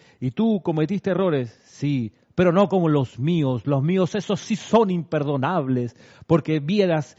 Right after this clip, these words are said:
yo tengo la enseñanza de los maestros y no he hecho nada con ella.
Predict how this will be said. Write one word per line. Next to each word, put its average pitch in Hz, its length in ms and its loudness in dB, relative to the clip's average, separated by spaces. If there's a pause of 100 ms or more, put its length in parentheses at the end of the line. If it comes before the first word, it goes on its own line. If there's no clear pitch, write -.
(160)
yo 160 120 0
tengo 175 240 0
la 165 80 2
enseñanza 151 580 -2
de 151 40 0
los 147 140 -2
maestros 131 540 -4
y 143 60 -4
no 151 120 -2
he 156 40 -2
hecho 151 160 -4
nada 147 380 -2
con 143 240 -6
ella. 139 380 -4